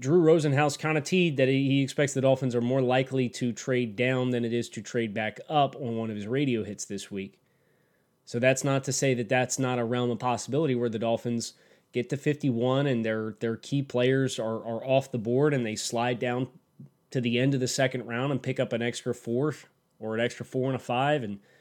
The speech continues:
then they get on the board in the third, and kind of their, their primary targets are off the board, so they end up sliding down fifteen spots again and pick up another day three pick. Like, there's, there's a pathway here to do this and get yourself an extra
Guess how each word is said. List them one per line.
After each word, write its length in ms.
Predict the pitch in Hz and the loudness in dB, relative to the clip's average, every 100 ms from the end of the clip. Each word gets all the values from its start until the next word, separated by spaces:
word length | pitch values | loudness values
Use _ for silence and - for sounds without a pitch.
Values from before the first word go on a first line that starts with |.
| _ _ _ | _ _ _
then 120 | 113 123 | -4 0
they 80 | 135 | 2
get 100 | 131 | 4
on 140 | 135 | 4
the 40 | |
board 280 | 127 127 139 | 2 2 2
in 80 | 135 | 2
the 80 | 120 | -2
third, 480 | - 139 151 156 135 | 0 0 2 0 -2
and 180 | 101 - _ _ _ _ _ _ _ _ _ | -6 -14 _ _ _ _ _ _ _ _ _
kind 200 | 127 135 | 0 2
of 40 | |
their, 160 | 131 123 | 2 0
their 240 | 127 120 107 _ _ _ | 0 0 0 _ _ _
primary 400 | - 151 147 143 | 0 2 2 2
targets 400 | 139 139 143 - | 2 2 0 2
are 60 | 139 | 0
off 140 | 139 | 0
the 40 | |
board, 340 | 113 131 151 156 | 0 2 4 2
so 120 | 127 | 0
they 160 | 117 123 | 2 2
end 120 | 131 | 2
up 120 | 123 | -2
sliding 360 | - 123 135 123 | -2 0 2 2
down 300 | 127 131 131 | 0 0 0
fifteen 480 | 143 139 147 143 | -4 -2 -2 -2
spots 380 | 135 135 139 139 | 0 2 0 0
again 360 | 127 135 151 151 | 0 0 2 0
and 140 | 113 | -2
pick 160 | 135 135 | -2 -2
up 140 | 131 | -2
another 260 | 123 127 131 | -2 -2 0
day 220 | 127 131 | 0 -2
three 260 | 131 139 131 | -2 -4 -2
pick. 260 | 131 135 | -2 -2
Like, 220 | 127 120 | -2 -2
there's, 240 | 123 135 135 | 0 0 0
there's 240 | 127 131 | 0 0
a 60 | 139 | 0
pathway 500 | 147 165 - 120 117 | 0 0 0 0 0
here 160 | 120 | -2
to 80 | 117 | -4
do 220 | 95 127 | -2 -2
this 380 | 95 90 95 - _ _ _ _ _ _ _ _ | -2 -8 -10 -14 _ _ _ _ _ _ _ _
and 160 | 110 110 | -6 -2
get 200 | 139 135 | -2 -4
yourself 440 | - 117 110 - | -4 -4 -4 -4
an 80 | 113 | -6
extra 580 | 113 - 117 110 104 | -6 -6 -4 -4 -6